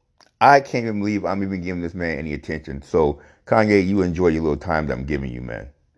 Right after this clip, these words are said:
Just ignore him. Kanye West,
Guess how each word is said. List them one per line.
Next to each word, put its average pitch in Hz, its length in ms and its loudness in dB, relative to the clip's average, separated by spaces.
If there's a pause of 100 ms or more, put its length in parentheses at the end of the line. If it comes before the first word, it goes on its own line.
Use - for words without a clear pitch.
(360)
Just 160 180 0
ignore 107 380 4
him. - 80 -12 (1300)
Kanye 120 380 4
West, 110 500 4